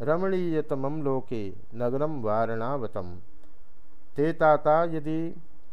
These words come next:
मन्ध्य-, मन्यध्वम् उत्सवं वारणावते, सगणाः सान्वयाश्चैव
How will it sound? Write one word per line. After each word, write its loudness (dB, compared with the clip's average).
मन्ध्य-, 0
मन्यध्वम् 0
उत्सवं 0
वारणावते, 2
सगणाः 2
सान्वयाश्चैव 0